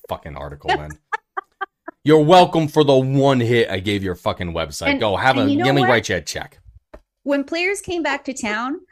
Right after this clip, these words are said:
Speaker 2: like, for example, when Shea Weber went back as a Hab for his first game as a Hab, the Predators dressing room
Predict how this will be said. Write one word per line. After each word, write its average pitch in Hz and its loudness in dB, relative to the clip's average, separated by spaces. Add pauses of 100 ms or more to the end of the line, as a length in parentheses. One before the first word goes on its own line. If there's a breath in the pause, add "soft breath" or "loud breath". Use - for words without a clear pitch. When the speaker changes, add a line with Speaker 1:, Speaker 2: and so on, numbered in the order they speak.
(140)
Speaker 2:
like, 226 -2
for 247 -8
example, 247 -4 (220 soft breath)
when 220 -4
Shea 240 -6
Weber 247 -4 (100)
went 220 -6
back 208 -4
as 220 -8
a - -4
Hab 190 -6
for 214 -8
his 185 -8
first 202 -8
game 190 -6
as 185 -12
a 165 -8
Hab, 185 -4 (440 soft breath)
the 233 -2 (340)
Predators 440 -2 (380)
dressing 247 -4
room 160 -6